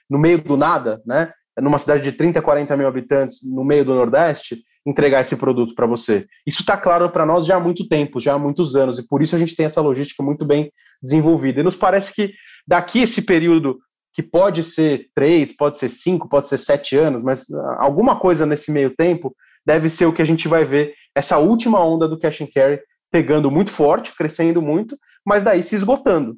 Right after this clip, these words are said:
e com oportunidades depois de colocação muito simples. A partir daí,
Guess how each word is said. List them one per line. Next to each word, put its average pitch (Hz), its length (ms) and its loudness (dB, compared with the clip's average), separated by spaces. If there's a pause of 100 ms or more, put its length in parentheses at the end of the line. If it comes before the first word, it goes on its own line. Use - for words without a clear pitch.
(100)
e 156 60 -4
com 160 200 2
oportunidades 156 600 0
depois 156 280 -2
de 156 80 -8
colocação 156 520 -2
muito 160 200 -6
simples. 120 420 -2
A 185 60 0
partir 208 260 0
daí, 214 340 0